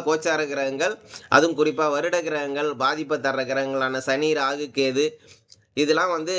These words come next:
நம்மளுக்கு பாதிப்பை, அதாவது நம்மளுக்கு திருமண வாழ்க்கையை சந்தோஷம் கொடுக்குற ஒண்ணு, ஏழு, ரெண்டு, எட்டு இடத்துல இதெல்லாம் வராம இருந்தது அப்படின்னா அது வந்து ஒரு சிறப்பான அமைப்பா இருக்கும்.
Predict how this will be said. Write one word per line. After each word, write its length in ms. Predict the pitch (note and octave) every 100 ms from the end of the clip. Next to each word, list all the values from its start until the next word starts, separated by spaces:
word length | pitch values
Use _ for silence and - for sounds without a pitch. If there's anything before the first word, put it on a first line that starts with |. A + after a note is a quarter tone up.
| E3+
நம்மளுக்கு 360 | D3 C#3 C3+ B2+
பாதிப்பை, 420 | C3+ D#3 D#3+ D#3 C#3+
அதாவது 320 | C3+ D3 D3+
நம்மளுக்கு 360 | C#3+ C#3 C3+ A#2+
திருமண 300 | D#3+ E3 D#3
வாழ்க்கையை 360 | D3 C#3+ C#3 C3+
சந்தோஷம் 480 | C#3+ D#3+ D#3+ D3+ C3+
கொடுக்குற 280 | C3 C3 B2+
ஒண்ணு, 280 | C#3 D#3 D#3 D3
ஏழு, 280 | C#3+ D3+ F#3 - - _ _ _ _
ரெண்டு, 280 | C3+ D3+ E3
எட்டு 260 | D3+ C3 D3
இடத்துல 400 | C#3+ C#3 D#3+ D3+
இதெல்லாம் 320 | C#3 D3 D3+
வராம 360 | C3+ D3+ D#3 C#3+
இருந்தது 380 | D3+ D3 D3 C#3
அப்படின்னா 380 | B2 B2+ D3 A3+ - - - _ _ _ _
அது 160 | D#3+ F3+
வந்து 220 | F3+ F3+
ஒரு 160 | F3+ D3+
சிறப்பான 420 | D#3 D3 D3+ D#3 D3+ C3 B2 A2+
அமைப்பா 340 | C3+ C3+ C#3
இருக்கும். 300 | B2 A2+ F#2+